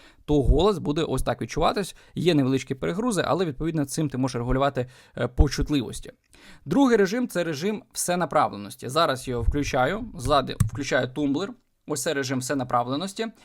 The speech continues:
і, відповідно, в яку б сторону мікрофона ти не говорив, він сприймає зі всіх сторін, тобто по колу. Це дуже зручно, наприклад, якщо ти не говориш, е, наприклад, суто прямо в мікрофон, е, наприклад, граєш або, ну,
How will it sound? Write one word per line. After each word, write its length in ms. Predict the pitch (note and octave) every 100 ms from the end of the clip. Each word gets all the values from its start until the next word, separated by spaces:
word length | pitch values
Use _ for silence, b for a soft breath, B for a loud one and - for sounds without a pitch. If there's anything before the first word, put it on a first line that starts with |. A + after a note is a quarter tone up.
| B
і, 100 | -
відповідно, 520 | G3 G3+ G3 G#3 E3+ C#3+
в 60 |
яку 200 | D#3 -
б 80 | F#3
сторону 340 | - F#3 D3+
мікрофона 500 | C#3+ D3 D#3+ D#3 C#3
ти 140 | B2+ D3
не 100 | D3
говорив, 380 | D#3+ G3 C#4 C4
він 160 | G3
сприймає 560 | G3+ C#3+ C#3 D3+ F#3 D#3
зі 160 | B2+
всіх 220 | C3+ E3 C#3
сторін, 360 | - D3+ B2+
тобто 240 | C3 - B2
по 160 | D3+
колу. 360 | D3+ F3+ C3 - B B B -
Це 140 | G#3+
дуже 200 | G#3+ G#3
зручно, 320 | G3+ B3 A#3
наприклад, 380 | F3 F3+ F#3 D3+
якщо 240 | D3 -
ти 520 | E3+ E3+ D#3+ D3+ C#3+ C3
не 180 | C3
говориш, 460 | D3+ E3 E3+ B2+ -
е, 40 | - A#2+ B2 A#2+
наприклад, 420 | C3 C#3 B2+ - -
суто 260 | F3 D#3
прямо 300 | C#3+ D3 B2+
в 40 | A#2+
мікрофон, 560 | B2+ D#3+ - B3+ C4 B B B -
е, 140 | B2+
наприклад, 340 | C#3+ D#3 C#3
граєш 600 | B2+ C3 F#3 A3 G3 - C3+
або, 640 | C3+ C3 C#3 C#3 C3 B2
ну, 240 | D3+ B2+